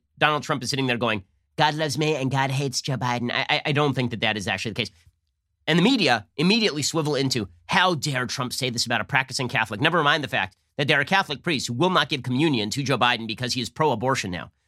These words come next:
And Joe Biden has switched his positions on abortion several times, moving ever more in the pro-abortion direction. Right, for, he, he's a practicing Catholic the way that Nancy Pelosi is a, ca-, a practicing Catholic, which is to say they violate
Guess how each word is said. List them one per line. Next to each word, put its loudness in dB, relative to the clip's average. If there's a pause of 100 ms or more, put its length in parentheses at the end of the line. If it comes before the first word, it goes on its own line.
(120)
And -2
Joe 4
Biden 2
has -4
switched -4
his -6
positions -4 (260)
on 2
abortion 0
several 0
times, -2 (180)
moving 2
ever 2
more 2 (160)
in 0
the 0 (160)
pro-abortion 0 (320)
direction. -2 (720)
Right, -6
for, 2
he, -2
he's -2
a -4
practicing 0
Catholic -2
the -8
way -2
that -4
Nancy -2
Pelosi 0
is -6
a, -6
ca-, -2
a -2
practicing -2
Catholic, -4
which -6
is -4
to -6
say -2
they -2
violate 0